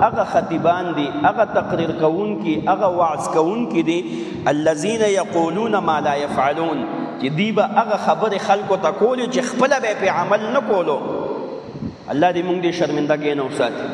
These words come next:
نورو خلکو ته د نیکو حکم کوو، په کار دی چې د ځانه مثله وکړو. نور خلک د ګناهونو نه منې کوو، په کار ده چې خپل هم د ګناه نه منې شو. کني دغه انجام به وي. ویقرؤون کتاب الله، او دا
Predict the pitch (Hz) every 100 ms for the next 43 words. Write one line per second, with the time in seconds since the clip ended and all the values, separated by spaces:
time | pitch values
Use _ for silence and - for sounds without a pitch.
0 | 120 - - 120 185 233 202 202 220 214
1 | 214 196 175 160 151 180 196 180 190 196
2 | 196 240 190 180 170 175 185 160 151 147
3 | 135 185 190 170 151 135 151 135 143 120
4 | 98 - - - - 202 240 233 214 226
5 | 202 190 170 175 165 202 202 185 165 156
6 | 160 202 185 170 165 185 202 170 147 -
7 | 202 226 208 175 165 165 156 156 156 151
8 | 151 143 123 - - - 151 208 240 180
9 | 170 156 143 147 143 147 139 143 135 135
10 | - - 131 104 143 165 170 170 165 165
11 | 220 226 208 185 170 175 165 160 151 147
12 | 147 147 135 135 123 - 123 - 127 135